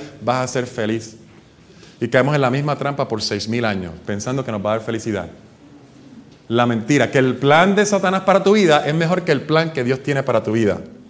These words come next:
El apóstol Pablo dice allá en, en Romanos capítulo uno que cuando el ser humano se, se pone tan terco en el pecado, Dios lo entrega a la maldad para que crean la mentira. ¿Eso es lo que tú quieres creer? No hay problema, créela, créela. Mira, mira las consecuencias que van a llegar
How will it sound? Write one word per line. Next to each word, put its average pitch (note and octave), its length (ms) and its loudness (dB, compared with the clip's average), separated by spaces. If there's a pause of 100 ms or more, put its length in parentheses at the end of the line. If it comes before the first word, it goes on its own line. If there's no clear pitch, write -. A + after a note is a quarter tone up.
(420)
El A2 60 -2
apóstol C3 320 0
Pablo C#3+ 180 2
dice C#3 220 0
allá C3 240 2
en, B2+ 160 -2 (300)
en C3 100 -2
Romanos B2 280 2
capítulo C3+ 340 0
uno C#3+ 120 -2
que A#2 100 -6
cuando A2+ 240 -2
el G#2+ 100 -2
ser B2+ 200 -4
humano D3 260 -2
se, B2+ 380 -2 (840)
se - 140 -4
pone D3+ 180 4
tan D3+ 320 2
terco F3 320 6
en D#3 80 0
el C#3+ 100 0
pecado, B2+ 400 4
Dios B2 180 0
lo D3 120 0
entrega C#3 640 4 (360)
a A#2+ 120 0
la A#2+ 80 2
maldad A2+ 680 0
para B2 200 4
que A2 100 -4
crean B2+ 240 2
la A#2+ 80 2
mentira. G#2+ 380 -2
¿Eso A#2+ 80 -4
es - 20 0
lo F#3 80 2
que F#3 60 0
tú F#3 80 0
quieres F3+ 200 2
creer? F#3 220 -2
No D#3+ 60 -6
hay D3+ 80 -4
problema, F3+ 320 -2 (160)
créela, G3+ 280 -2 (200)
créela. F3 260 2
Mira, F#3+ 220 4
mira G3+ 140 6
las G#3+ 80 2
consecuencias G3 520 -2
que - 80 -2
van F3 120 2
a F3 60 2
llegar F3 300 2